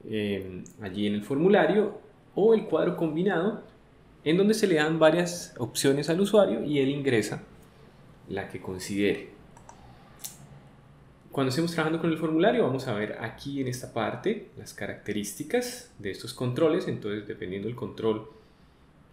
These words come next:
que yo seleccione, van a aparecer sus características acá. Y aquí vamos a ver un módulo por cada formulario.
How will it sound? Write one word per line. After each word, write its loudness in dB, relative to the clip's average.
que -4
yo -2
seleccione, 0
van -4
a -8
aparecer -10
sus -14
características -8
acá. 2
Y 2
aquí 2
vamos 0
a -2
ver -2
un -2
módulo 0
por -4
cada -2
formulario. 0